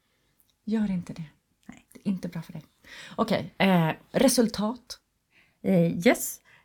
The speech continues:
Speaker 2: Eh, så den lite så här dystra sannolik-, eh, sannolikheten som de då såg, det var att det är fett svårt att gå ner i vikt. Ehm, ja, eh,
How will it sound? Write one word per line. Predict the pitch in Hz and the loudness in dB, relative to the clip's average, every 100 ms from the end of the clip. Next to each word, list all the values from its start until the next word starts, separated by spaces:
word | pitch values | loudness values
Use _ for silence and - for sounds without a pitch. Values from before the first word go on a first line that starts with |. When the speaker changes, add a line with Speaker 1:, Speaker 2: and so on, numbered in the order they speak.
| - | -2
Speaker 2:
Eh, | 220 220 208 202 | 2 4 2 0
så | - 220 214 202 202 - - _ _ _ _ - - _ _ - | 0 2 2 2 -2 -10 -18 _ _ _ _ -20 -20 _ _ -8
den | - 214 | 2 4
lite | 220 220 | 4 2
så | 214 | 2
här | |
dystra | 175 240 240 226 | 4 2 2 0
sannolik-, | - 247 - 160 226 - - 190 | 4 4 4 4 2 2 -4 -2
eh, | 190 190 180 - - | 0 0 -4 -12 -8
sannolikheten | - 220 185 190 - 185 196 190 | 2 4 4 2 0 -2 0 0
som | 185 | 2
de | 175 170 | 2 2
då | 170 - | 0 -2
såg, | 185 - 269 269 233 | -4 2 4 4 2
det | 214 | 0
var | 214 190 | 0 -2
att | - 180 _ - - _ | -4 -6 _ -20 -20 _
det | - - | -10 0
är | - 180 180 180 175 - - | 4 6 6 2 -2 -6 0
fett | 254 - | 0 0
svårt | - 220 202 196 - | -6 -2 0 0 -4
att | 175 | -4
gå | - | 2
ner | 175 165 160 | 4 4 2
i | 85 | 0
vikt. | - - - - _ _ _ _ _ _ - | -4 -8 -20 -20 _ _ _ _ _ _ -2
Ehm, | 190 170 160 - - - 165 _ _ _ _ _ _ _ - | 0 2 0 -2 -2 -2 -4 _ _ _ _ _ _ _ -12
ja, | 302 262 220 - _ | -4 -2 -4 -8 _
eh, | - 214 | -2 0